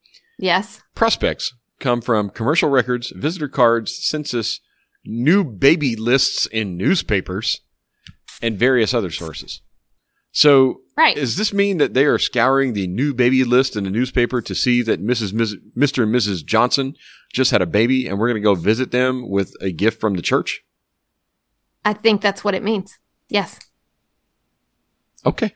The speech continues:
Speaker 1: I think that's
Speaker 2: That's
Speaker 1: exactly
Speaker 2: interesting.
Speaker 1: what it
Speaker 2: I, I
Speaker 1: means.
Speaker 2: mean, I,
Speaker 1: Yeah.
Speaker 2: it, it seems to be what it means.
Speaker 1: Yeah. I think that's
Speaker 2: So
Speaker 1: exactly what it means.
Speaker 2: they see
Speaker 1: So,
Speaker 2: that
Speaker 1: I
Speaker 2: somebody
Speaker 1: mean,
Speaker 2: had a
Speaker 1: that's
Speaker 2: baby and they go to 'em and say, "Hey, we're a church." I, I, okay.
Speaker 1: Well, think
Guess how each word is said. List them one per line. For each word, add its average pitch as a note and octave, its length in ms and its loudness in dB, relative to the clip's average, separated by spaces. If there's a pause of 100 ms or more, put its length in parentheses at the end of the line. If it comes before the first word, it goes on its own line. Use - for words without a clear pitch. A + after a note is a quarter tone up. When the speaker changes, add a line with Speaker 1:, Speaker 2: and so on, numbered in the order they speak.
Speaker 1:
I F#3+ 60 -2
think F#3+ 200 -2
that's - 300 -6
Speaker 2:
That's E3 220 0
Speaker 1:
exactly A#3+ 380 0
Speaker 2:
interesting. F3 40 -6
Speaker 1:
what D#3 240 2
it - 60 -10
Speaker 2:
I, A2 40 -4
I - 20 0
Speaker 1:
means. A2 320 -4
Speaker 2:
mean, - 20 -
I, G#2+ 100 -4
Speaker 1:
Yeah. E4+ 160 0 (320)
Speaker 2:
it, G2+ 200 -14
it G2+ 260 -12
seems G#2+ 280 -4
to G#2+ 100 -6
be A2 120 2
what G2+ 160 2
it - 60 -6
means. E2+ 340 -8 (960)
Speaker 1:
Yeah. G#4 180 2 (400)
I A3+ 120 2
think A#3 120 0
that's - 200 2
Speaker 2:
So E3+ 60 -2
Speaker 1:
exactly C4 340 -4
what G#3+ 120 -4
it - 60 -12
means. - 400 -18 (100)
Speaker 2:
they F#2+ 180 -2
see A#2 200 2
Speaker 1:
So, - 80 0
Speaker 2:
that C#4 40 4
Speaker 1:
I - 60 4
Speaker 2:
somebody E4 200 4
Speaker 1:
mean, E4 60 6
Speaker 2:
had E4+ 100 6
a - 20 2
Speaker 1:
that's G3 60 -4
Speaker 2:
baby C3 260 4
and A#2 80 0
they G#2+ 100 2
go A2+ 200 2
to C#3 180 -4
'em B2+ 100 -4
and G#2 180 -2
say, A2+ 200 -4
"Hey, A#2+ 220 -4
we're G2+ 400 -8
a - 60 -10
church." - 540 -8 (520)
I, G#2 60 0 (180)
I, A2 120 0 (760)
okay. - 340 0
Speaker 1:
Well, F4 120 4
think C5 240 2